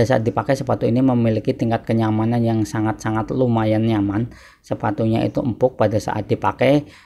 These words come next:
dan kemudian kaki kita itu, eh, terasa benar-benar nyaman banget ya, karena, eh, untuk insole-nya sendiri dia itu pakai insole yang sangat tebal ya, jadi pada saat dipakai itu enak banget ya. Dan kemudian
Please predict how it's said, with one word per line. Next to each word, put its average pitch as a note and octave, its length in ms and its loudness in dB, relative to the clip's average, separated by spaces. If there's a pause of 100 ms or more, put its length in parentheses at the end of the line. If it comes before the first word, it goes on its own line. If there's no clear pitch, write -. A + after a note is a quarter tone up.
(140)
dan A2 160 2
kemudian A2 560 0
kaki A2 240 -2
kita A2+ 320 0
itu, C3 400 -2
eh, A2 320 -2
terasa G#2+ 480 0
benar-benar G#2+ 720 2
nyaman A2+ 400 2
banget G#2+ 240 -2
ya, A2+ 80 0
karena, A2 400 0 (640)
eh, G#2+ 480 -2
untuk A#2+ 240 2
insole-nya A2+ 400 4
sendiri A2 480 2
dia A2 240 4
itu C3 480 2
pakai A2 320 0
insole A2 400 0
yang G#2+ 340 -2
sangat - 460 -4
tebal A2+ 320 4
ya, G2+ 160 4
jadi G#2+ 320 0 (240)
pada G#2+ 160 -2
saat G#2 160 -2
dipakai G#2+ 400 -2
itu - 160 -4
enak G#2 240 -2
banget G#2+ 320 -2
ya. G2 80 -2 (720)
Dan A2+ 240 0
kemudian A#2 640 2